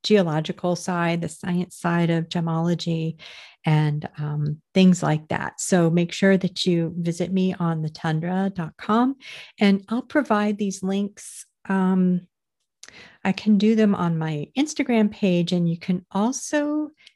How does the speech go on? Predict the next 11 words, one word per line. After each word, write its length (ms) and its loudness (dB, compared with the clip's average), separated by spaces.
stay 460 0
updated 880 0
on 180 0
my 160 -2
website 640 -4
at 160 -8
jewelry 340 0
navigator 600 -4
dot 260 -6
com. 560 -2
I 200 2